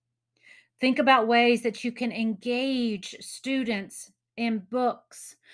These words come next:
with the resources that you have available. Audiobooks. At Learning Ally, so many of you know, we,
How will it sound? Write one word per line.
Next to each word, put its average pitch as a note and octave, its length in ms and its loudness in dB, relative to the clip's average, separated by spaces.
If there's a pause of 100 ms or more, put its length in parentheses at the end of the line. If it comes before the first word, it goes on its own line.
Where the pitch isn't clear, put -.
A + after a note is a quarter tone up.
(140)
with B3 280 0
the A3 140 2
resources C4+ 1040 -4
that A3+ 260 -6
you G#3 120 -8
have A#3+ 520 0 (160)
available. G3+ 880 -4 (840)
Audiobooks. A3+ 1040 -4 (1120)
At D#4+ 140 2
Learning D#4+ 280 4
Ally, D#4 480 2 (300)
so E4+ 200 2
many F4 200 0
of C#4 80 -4
you C4+ 100 0
know, D#4+ 320 0
we, D4 380 0